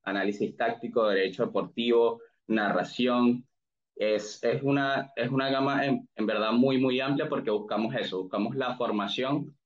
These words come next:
de ese profesional integral. Nos pasa muchísimo que a veces una persona comienza el proceso de formación con nosotros en un curso de marketing y termina haciendo un curso de scouting, porque se da verdaderamente cuenta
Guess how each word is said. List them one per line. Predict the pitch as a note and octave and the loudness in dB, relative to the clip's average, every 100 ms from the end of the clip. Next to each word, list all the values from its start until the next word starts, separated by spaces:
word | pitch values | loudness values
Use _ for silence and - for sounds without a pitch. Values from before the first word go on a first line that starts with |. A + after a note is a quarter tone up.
| _ - | _ -8
de | G#2 G#2+ | -2 0
ese | G#2 A#2+ | 0 0
profesional | A#2+ B2+ - G#2 G2+ A#2+ | 0 0 -2 0 2 2
integral. | A#2+ G2+ A2 B2+ | 2 2 2 2
Nos | A#2+ - | 2 0
pasa | A2 C3+ | -2 2
muchísimo | B2+ B2 B2 C#3 C#3 C#3 - | 0 2 0 0 0 0 0
que | |
a | G#2 | 0
veces | G#2 G#2 B2 D3 - _ | 0 0 -2 -4 -12 _
una | A2+ A#2+ | -4 0
persona | B2 G#2+ A2+ A2+ | 0 0 0 0
comienza | A#2+ A2+ A#2+ A#2+ A#2+ C3+ C#3 - _ _ _ | 2 2 4 2 0 -2 -4 -12 _ _ _
el | G#2+ | -4
proceso | - G#2 G#2+ A#2 | -2 0 0 0
de | B2 | 0
formación | A#2+ A2+ G2+ G#2+ G#2 | 0 0 2 0 2
con | A#2+ | 0
nosotros | G#2+ A2 A#2+ A#2+ | 0 0 0 2
en | |
un | G#2+ G#2 | 0 2
curso | A#2+ B2 B2+ B2 A#2+ - _ _ - | 2 2 0 0 0 -8 _ _ -4
de | G#2 | 0
marketing | G#2 A2+ C3+ C#3 C#3+ C#3 - - _ - | 2 2 0 -2 0 0 -2 -8 _ -10
y | A#2 | -4
termina | A2+ A2 A2+ | -2 0 0
haciendo | C3 B2 | 2 4
un | B2+ | 4
curso | B2+ B2+ C3 | 2 -2 -4
de | |
scouting, | - C3 G#2+ - - - | -2 -2 -2 -4 -14 -8
porque | - G2+ A2 - | -4 0 0 -2
se | - | 0
da | B2 - | 2 2
verdaderamente | C#3 C#3 B2+ A#2+ B2+ C3+ C3+ C3+ | 2 2 2 2 2 0 0 0
cuenta | C3+ C3+ C#3+ D3 D3+ | 0 0 0 -2 -4